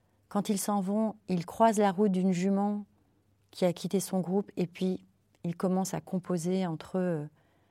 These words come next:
un nouveau groupe. Soit il va rejoindre un groupe de célibataires. Et ce qui est hyper intéressant, c'est que dans les groupes de célibataires, le rôle de matriarche et le rôle de talon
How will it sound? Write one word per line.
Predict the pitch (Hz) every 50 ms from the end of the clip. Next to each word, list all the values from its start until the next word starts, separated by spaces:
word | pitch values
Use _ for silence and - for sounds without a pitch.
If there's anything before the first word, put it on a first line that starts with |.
| _
un | - 170
nouveau | 165 165 165 156 156 143
groupe. | 147 175 226 311 - _ _ - - _ _ _ _ _ _ _ _ _ _ _ _ _ _ _ _ _ _ _ _ _ _ _ _ _ _ _ _ _ _ _ _ _ _ _ _ _ _ _ _ -
Soit | - - 254 277
il | 262 226
va | 202 185
rejoindre | 170 180 196 190 190 226 285 320
un | 240 190
groupe | 180 226 247 240
de | 220 214
célibataires. | - - 233 214 226 226 233 226 - 220 214 220 - - _ _ _ _ _ _ _ _ _ _ _ _ _ _ _ _ _ _ _ _ _ _ _ _ _ _ _ _ - _ - - _ -
Et | - 190
ce | -
qui | -
est | 202 - -
hyper | 254 277 - 277 254 233
intéressant, | 226 214 - 208 196 196 196 - 302 359
c'est | - - 240
que | 190
dans | 180 185
les | 180 180
groupes | 160 190 247 262
de | 233 233
célibataires, | 214 - 214 190 196 170 175 175 - - 262 285
le | 220 180
rôle | 165 180 214 220 185
de | 185
matriarche | 175 185 202 - - - 220 208 190 190 202 - - - -
et | -
le | 196 208
rôle | 196 185 196 175
de | 175 180
talon | - 170 165 165 196 240 302